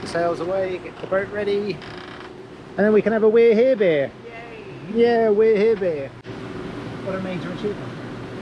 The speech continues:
Speaker 2: It's huge. And we are just, just on the Spanish border, which I am extremely excited about.
Speaker 1: And we can see the Spanish mountains over there. The clouds in the mountains.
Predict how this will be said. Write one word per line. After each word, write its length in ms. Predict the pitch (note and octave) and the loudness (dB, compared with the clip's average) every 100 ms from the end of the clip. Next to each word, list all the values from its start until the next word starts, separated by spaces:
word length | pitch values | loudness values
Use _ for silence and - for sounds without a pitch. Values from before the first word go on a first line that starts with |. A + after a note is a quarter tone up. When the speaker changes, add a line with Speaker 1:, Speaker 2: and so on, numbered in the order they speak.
| - - - - - - - | -12 -12 -12 -12 -12 -10 -10
Speaker 2:
It's 100 | - - | -10 -8
huge. 300 | - - - | -8 -8 -8
And 640 | - - - - G3 A3+ - - - - - - | -8 -8 -8 -8 -8 -10 -8 -10 -10 -12 -12 -12
we 80 | B2 | -10
are 120 | E3+ - - - | -8 -10 -12 -12
just, 280 | A#3+ A3+ A3 - - - F#3 | -6 -4 -4 -8 -12 -10 -6
just 220 | E3+ - - - - | -6 -8 -12 -12 -10
on 280 | D3+ - D3+ | -8 -8 -8
the 560 | - - - - - - - - | -10 -12 -12 -12 -12 -14 -14 -12
Spanish 260 | - - - | -12 -12 -14
border, 160 | - - - - - - - | -14 -14 -16 -18 -18 -18 -18
which 180 | - - - | -18 -18 -18
I 100 | - | -18
am 540 | - - - - - - - | -18 -18 -18 -16 -16 -16 -18
extremely 600 | - - - - D3 - | -18 -16 -14 -14 -14 -16
excited 340 | - - - - - | -18 -18 -18 -16 -16
about. 100 | D#3+ | -14
Speaker 1:
And 80 | D#3+ | -14
we 60 | |
can 140 | - D3+ | -12 -8
see 180 | F3+ E3 | -4 -4
the 100 | C#3+ | -4
Spanish 400 | F3 D#3+ D3+ D#3+ | -4 -4 -4 -4
mountains 580 | E3+ D#3+ B2+ C3 - - - - - - - - - - - - - - | -4 -4 -6 -8 -10 -12 -16 -18 -18 -20 -20 -20 -20 -20 -20 -20 -20 -14
over 140 | C#3+ D#3 | -6 -4
there. 200 | E3+ B2 - - - - - - - - - | -2 -4 -12 -18 -18 -20 -20 -20 -20 -20 -18
The 60 | C#3+ | -10
clouds 340 | E3 D#3+ D3 | -4 -2 -2
in 60 | D3 | -6
the 60 | |
mountains. 440 | D3+ D3+ B2+ C3 | -4 -6 -6 -12